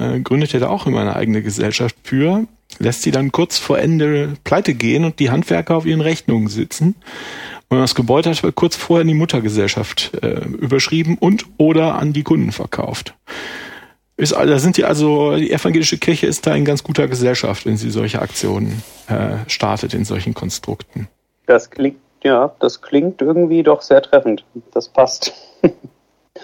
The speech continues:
Speaker 2: Und zwar geht's hier nämlich, äh, dann noch mal ein bisschen tiefer. Wir stehen ja in Kontakt,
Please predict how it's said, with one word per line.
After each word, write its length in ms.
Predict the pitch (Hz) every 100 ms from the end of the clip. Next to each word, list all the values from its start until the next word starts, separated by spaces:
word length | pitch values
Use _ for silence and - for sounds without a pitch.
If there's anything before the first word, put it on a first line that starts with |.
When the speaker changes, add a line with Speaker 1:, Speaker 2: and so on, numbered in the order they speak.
| - - - _ _
Speaker 2:
Und 360 | - 151 156 151
zwar 340 | - 180 127
geht's 320 | 123 151 - -
hier 200 | 165 160
nämlich, 400 | 143 143 127 -
äh, 240 | 135 127
dann 160 | 120 120
noch 100 | 123
mal 100 | 131
ein 60 | 117
bisschen 200 | 120 120
tiefer. 280 | 190 180
Wir 80 | 127
stehen 240 | - 143 147
ja 80 |
in 120 | 110 120
Kontakt, 680 | 127 123 - 127 - -